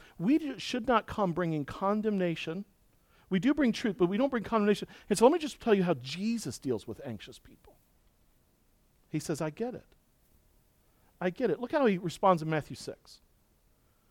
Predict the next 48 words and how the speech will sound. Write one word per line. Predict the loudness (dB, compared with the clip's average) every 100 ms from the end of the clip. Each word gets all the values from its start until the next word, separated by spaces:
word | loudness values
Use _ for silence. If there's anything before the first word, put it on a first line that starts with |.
| _ _ _ _ _ 4
"If | 6
God | 8 8 8
so | 2
clothes | 4 6 6 6
the | 2
grass | 4 4 4
of | -2
the | -6
field, | -4 0 2
which | 0 -4
today | -2 0 2
is | 0
alive | 2 6 6 2
and | -4
tomorrow | 0 2 2
is |
thrown | 0 -2 0
into | -2
the | 2
oven, | 2 2 -4 -10 _ _ 0
will | 4
he | 4
not | 6 6
much | 4 2
more | -2 -4
clothe | -2 2 2 2
you, | 0 0
O | 0 0
you | 0 -2
of | -2
little | -2 -4
faith? | -6 -8 -10 -10 _ _ _ _ _ _ _ _
Therefore | -4 -2 -2
do | 0
not | 6 6 6
be | 2 2
anxious, | 4 4 2 -4 -6
saying, | 0 2 4 2 -4 -12 _
'What | -2 0
shall | 0
we | 0
eat?' | 0 0 0 -2
or | -6
'What | -4 -4
shall | -2
we | -6
drink?' | -6 -2 0 0
or | -4